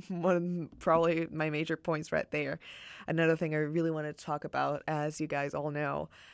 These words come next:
I'm obsessed with beautiful sets. I am, I cannot go to a play and not pay attention to the set, and if the set is well made and beautiful,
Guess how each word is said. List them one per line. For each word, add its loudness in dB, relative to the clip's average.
I'm -2
obsessed -2
with -4
beautiful -6
sets. -6
I 0
am, -8
I 2
cannot -4
go -2
to -6
a -6
play -2
and -4
not -2
pay -2
attention -8
to -12
the -10
set, 0
and -2
if -4
the -8
set 0
is -2
well 0
made 0
and -6
beautiful, 0